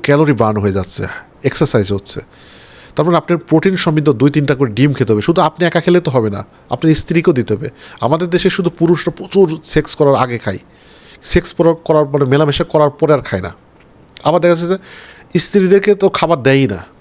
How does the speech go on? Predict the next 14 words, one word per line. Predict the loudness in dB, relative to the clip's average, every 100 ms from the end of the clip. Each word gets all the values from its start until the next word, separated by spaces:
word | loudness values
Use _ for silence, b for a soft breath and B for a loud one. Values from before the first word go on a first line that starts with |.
| _ _ _
তো | -4
মহিলাদের | 2 4 4 0
সাদা | -2 -2 -2
স্রাব | -2 0 0 -2
হয়, | -10 -14 b b b
অর্গাজমের | -2 2 2 2 0
পরে | 0 0 2
তাদের | 2 0 -2 B B B
মাজা | -2 0 2
ব্যথা | 0 -2
করে, | -2 -4
মাথা | -4 -2 0 0
ব্যথা | 0 -2
করে। | -8 -10